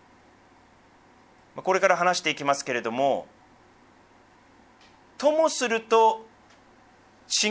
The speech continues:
うことが目的であるように私たちは考えてしまうんです。教会において視点が間違っていくんですよね。まあ、よくある視点は、「私はこれが正しいと思うのに」と言って、ここの人は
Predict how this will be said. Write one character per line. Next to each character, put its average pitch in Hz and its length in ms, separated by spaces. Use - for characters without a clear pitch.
う - 40
こ 294 120
と 285 160
が 254 100
目 156 300
的 185 240
で 175 80
あ 170 60
る 151 80
よ 131 120
う - 20
に 131 80
私 143 280
た 151 60
ち - 100
は 160 80
考 175 280
え 175 60
て - 80
し 101 100
ま 92 80
う - 20
ん 80 40
で - 60
す。 - 100
教 120 140
会 104 140
に 98 60
お 85 60
い 85 40
て - 80
視 - 180
点 254 180
が 247 100
間 196 120
違 185 40
っ 185 60
て - 60
い - 40
く - 60
ん 78 60
で - 60
す - 80
よ 123 80
ね。 - 80
ま 175 60
あ、 208 40
よ 254 80
く 254 100
あ 254 40
る 208 80
視 - 80
点 175 140
は、 175 100
「私 180 320
は 190 240
こ 180 120
れ 226 80
が 247 100
正 226 380
し 208 40
い - 20
と 151 80
思 135 200
う 135 40
の 117 100
に」 101 120
と 104 80
言 98 80
っ - 40
て、 - 400
こ 139 120
こ 165 120
の 160 80
人 151 240
は 135 340